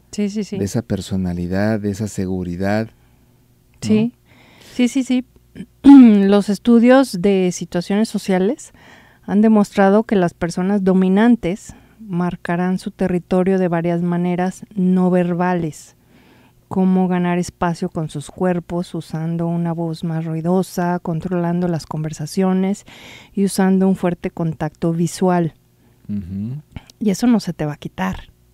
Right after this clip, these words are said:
Speaker 1: O sea, podrás, de todo lo que he leído, dice que <clears throat> la gente termina, los hombres terminan siendo alfa, más alfa que,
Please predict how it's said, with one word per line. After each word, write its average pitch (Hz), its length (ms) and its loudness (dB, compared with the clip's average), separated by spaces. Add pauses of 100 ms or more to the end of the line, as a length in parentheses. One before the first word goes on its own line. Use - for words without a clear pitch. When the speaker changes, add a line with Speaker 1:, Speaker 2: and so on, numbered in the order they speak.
(540)
Speaker 1:
O - 40 -20
sea, 170 120 -6
podrás, 180 640 0
de 175 120 0
todo 196 300 2
lo 196 140 0
que 170 160 -4
he 175 40 0
leído, 196 760 2
dice 185 460 -4
que 180 480 -4 (340)
<clears throat> - 240 0 (640)
la 185 380 -2
gente 180 360 -2
termina, 175 960 0
los 160 200 -2
hombres 175 240 -2
terminan 170 460 -2
siendo 170 420 -4
alfa, 180 420 0
más 175 360 -4
alfa 170 380 -2
que, 165 400 -12